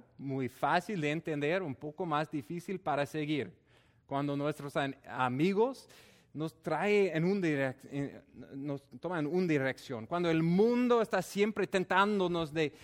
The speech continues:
de no escuchar de nuestros padres, pero nuestros padres nos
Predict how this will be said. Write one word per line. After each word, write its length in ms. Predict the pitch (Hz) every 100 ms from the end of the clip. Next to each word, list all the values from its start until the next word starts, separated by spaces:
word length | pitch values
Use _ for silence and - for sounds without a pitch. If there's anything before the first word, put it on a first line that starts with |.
| -
de 200 | 143 156
no 260 | 156 175 240
escuchar 500 | 214 214 - 208 190
de 120 | 180
nuestros 300 | 180 180 175
padres, 540 | - 170 190 247 - _ _ _ _ _ _ _
pero 180 | 170 170
nuestros 460 | 170 196 - 269
padres 400 | - 180 170 165
nos 180 | 147